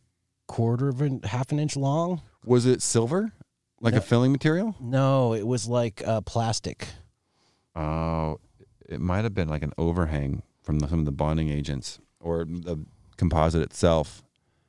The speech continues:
Speaker 2: that overhung or something got in between the teeth.
Speaker 1: Yeah, it was some kinda, like,
Speaker 2: And got
Speaker 1: sliver of plastic.
Speaker 2: bonded there. Huh. Interesting. Well,
Speaker 1: That
Speaker 2: listen,
Speaker 1: was unnerving. I
Speaker 2: now you
Speaker 1: don't
Speaker 2: know, now you know a guy.
Speaker 1: <laughs> Yeah,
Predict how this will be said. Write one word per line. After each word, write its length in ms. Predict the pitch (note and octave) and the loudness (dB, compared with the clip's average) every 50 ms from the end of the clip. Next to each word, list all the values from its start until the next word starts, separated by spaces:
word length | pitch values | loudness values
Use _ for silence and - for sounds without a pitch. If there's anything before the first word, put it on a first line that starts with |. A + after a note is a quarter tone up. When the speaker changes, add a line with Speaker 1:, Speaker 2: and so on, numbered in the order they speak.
| _ _ - | _ _ -2
Speaker 2:
that 120 | F2+ - - | -2 0 2
overhung 760 | - F2+ D#2+ E2 D#2+ D#2 D#2 - _ - F2 F2 E2+ E2 E2 | 2 2 4 4 2 0 0 -6 _ -2 2 2 2 4 2
or 80 | D#2 | 2
something 240 | - G2+ F2+ F2+ F2 | 2 2 2 2 2
got 160 | E2+ E2 - | 2 0 2
in 100 | F2+ F2 | 0 0
between 300 | D#2+ D#2 - - F#2+ E2 | 0 0 0 0 2 2
the 80 | D#2+ D2+ | 2 0
teeth. 420 | - - E2+ E2 D#2+ - - - - | 0 0 0 0 0 -2 -8 -18 -8
Speaker 1:
Yeah, 280 | A#2 B2 C3 C#3 C#3+ C#3+ | 0 2 4 4 6 4
it 80 | B2+ A#2+ | 2 2
was 100 | A2 G2+ | 0 -2
some 180 | - B2+ B2+ - | -2 -2 -2 -2
kinda, 260 | - D3 C#3+ C3 B2 | 0 0 0 2 0
like, 140 | A#2 G#2+ - - F2 | -2 -2 -2 0 2
Speaker 2:
And 140 | F#2+ B2+ | 4 6
got 100 | - - | 6 6
Speaker 1:
sliver 160 | F2 A#2+ A#2 A2 | 4 4 2 2
of 120 | G2+ - | 0 -2
plastic. 540 | - - A2+ A2 A2+ A#2 A2 - G2 E2 - - | 0 2 2 4 4 2 0 -4 -8 -10 -10 -10
Speaker 2:
bonded 640 | G2 F2 E2 - F2 E2+ F2 F2 E2+ E2+ E2 D#2 | -14 -10 0 2 4 4 6 4 4 2 2 2
there. 360 | D#2 D#2+ D#2+ D#2+ D#2 D#2 D#2+ - - - - _ _ _ _ _ _ _ _ _ _ _ - | 2 2 2 2 2 0 -2 -4 -8 -20 -20 _ _ _ _ _ _ _ _ _ _ _ 2
Huh. 160 | A#2+ G#2 F2 - - - - - - - - - - - | 2 2 2 2 -4 -14 -14 -14 -14 -14 -16 -14 -6 -2
Interesting. 400 | F#3+ E3+ B2+ - - G2+ E2+ D#2+ - - | -2 -2 -2 0 -2 -2 -2 -2 -8 -4
Well, 300 | - A#2+ A#2+ C3 D#3+ E3 C3 B2 - _ _ _ - - _ _ _ - G#2 | 2 4 4 4 2 0 -4 -10 -20 _ _ _ -20 -20 _ _ _ 0 4
Speaker 1:
That 100 | A#2+ F3 | 6 6
Speaker 2:
listen, 140 | F#3 G#3 | 6 6
Speaker 1:
was 140 | G3+ F#3+ D3 | 4 4 2
unnerving. 640 | E3 D3+ A#2 G#2+ G#2+ A2+ A2+ A2+ F#2 G2 G2 F#2+ F#2 | 2 0 2 2 0 0 0 0 -2 -2 -4 -2 2
I 40 | F#2+ G2+ | 4 6
Speaker 2:
now 80 | A2+ | 6
you 140 | C3+ C#3 B2+ | 8 8 6
Speaker 1:
don't 260 | A#2+ C3 C3+ B2+ E2 | 6 6 4 4 4
Speaker 2:
know, 100 | G2+ G#2 | 4 4
now 20 | A2+ | 6
you 140 | B2+ A#2+ | 6 4
know 180 | A2 G2+ G#2+ C3 | 4 2 2 0
a 40 | B2 | 0
guy. 220 | E2+ C#2 B1 A1+ - - - _ _ _ _ - - | -2 -2 -4 -6 -8 -10 -16 _ _ _ _ -4 0
Speaker 1:
<laughs> 340 | A2 - - - B2+ A2+ - | 4 4 4 4 4 4 4
Yeah, 200 | A3 F#3 D#3+ | 6 4 4